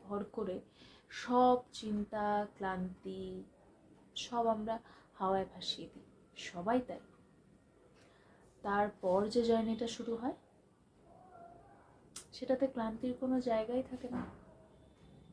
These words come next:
এক মিনিট, তো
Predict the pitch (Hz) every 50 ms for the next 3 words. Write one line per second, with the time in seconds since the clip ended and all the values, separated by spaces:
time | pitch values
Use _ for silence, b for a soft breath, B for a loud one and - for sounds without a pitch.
0 | - - - - - - - - - - - _ _ - - - - - - -
1 | - - - - - 262 254 - 190 165 160 - - - - - - - - -
2 | - - 294 285 - 247 247